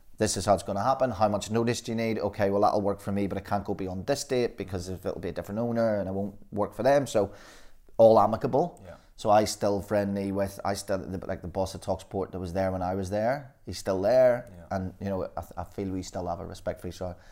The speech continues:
Speaker 1: I went back to Five Live eventually after, and that was because I think more than anything, I, I don't fall out with people like
Speaker 2: Mm.
Speaker 1: that when I leave. I try not to. I
Speaker 2: Yeah.
Speaker 1: try and, tr-, you know,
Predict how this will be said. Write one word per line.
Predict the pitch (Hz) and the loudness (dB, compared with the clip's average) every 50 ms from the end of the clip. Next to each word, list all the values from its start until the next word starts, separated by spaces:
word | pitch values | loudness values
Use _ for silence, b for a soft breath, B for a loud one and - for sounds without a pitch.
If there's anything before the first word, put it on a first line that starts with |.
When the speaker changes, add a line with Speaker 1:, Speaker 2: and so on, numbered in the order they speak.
| b b b b b b - | b b b b b b 0
Speaker 1:
I | - 95 | 0 2
went | 95 98 87 - | 2 2 0 4
back | - 101 101 - - | 4 2 2 2 -4
to | 113 | -8
Five | - - 110 110 110 101 110 | 2 6 6 6 6 6 2
Live | 110 107 110 110 107 107 | 2 2 2 0 0 -2
eventually | 107 101 113 113 110 95 - 113 107 101 | -4 -4 -2 -4 -4 -6 -6 -4 -2 -2
after, | 92 95 92 - - 101 92 90 87 - - - b b b b b b b b - - - - - | -2 -2 -4 -6 -6 -6 -6 -6 -8 -10 -14 -20 b b b b b b b b -16 -14 -12 -6 -4
and | 98 98 95 | -2 2 4
that | 104 - - 101 | 2 2 2 0
was | 95 - | -4 -4
because | - 95 - - 98 95 95 95 95 90 - - - - - - - - - - | -4 -6 -2 2 2 4 4 4 2 -2 -4 -8 -10 -10 -10 -10 -10 -8 -6 -6
I | 90 | -6
think | - - 104 95 - | -4 -2 -4 -2 -2
more | 101 98 95 | -4 -4 -2
than | 95 98 107 | -2 -2 -2
anything, | 110 104 101 92 - - | -2 -2 -2 -4 -2 -4
I, | 98 | -4
I | 87 | -2
don't | 92 107 104 101 | 0 -2 -2 -2
fall | - - 104 92 92 92 | -4 -2 -2 0 0 0
out | - - | -2 -4
with | 95 92 | -6 -6
people | - 104 104 - 104 | -4 -6 -4 -2 -2
like | 104 101 98 | -2 0 2
Speaker 2:
Mm. | |
Speaker 1:
that | 98 101 - - | 2 0 0 0
when | 95 95 | -2 -4
I | |
leave. | 95 92 92 85 - 87 | -2 -4 -4 -6 -6 -6
I | 73 - | -8 -6
try | - - 101 101 95 | -2 0 0 0 0
not | 87 95 - - | -2 -6 -8 -6
to. | - 107 | -6 -4
I | 101 | -4
Speaker 2:
Yeah. | 95 | -4
Speaker 1:
try | - - 107 101 | -6 -4 -4 -4
and, | 95 90 - | -4 -4 -6
tr-, | - - 92 - - | -10 -12 -12 -10 -8
you | 95 92 | -8 -8
know, | 90 90 87 | -6 -8 -8